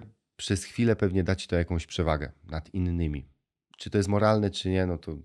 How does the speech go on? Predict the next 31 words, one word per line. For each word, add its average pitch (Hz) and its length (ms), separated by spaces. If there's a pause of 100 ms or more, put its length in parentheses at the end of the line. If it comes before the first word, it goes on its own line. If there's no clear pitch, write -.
(140)
już 76 180
sobie 82 200
sam 92 260
ocenisz, 98 400
natomiast 92 360
ta 90 60
przewaga 90 400
pewnie 85 260
przez - 200
chwilę 90 220
będzie. 82 420
Natomiast 98 300
na 113 120
sam 98 240
koniec 82 480
i 80 100
tak 101 260
prawdopodobnie 90 920 (100)
spotka - 420
cię - 120
katastrofa. - 720
Dlatego 135 260
jeśli 139 240
trenujesz 82 600
i 87 60
chcesz 92 280
osiągać 92 380
sukces, - 540 (640)
no - 60
to 92 120
cóż, - 400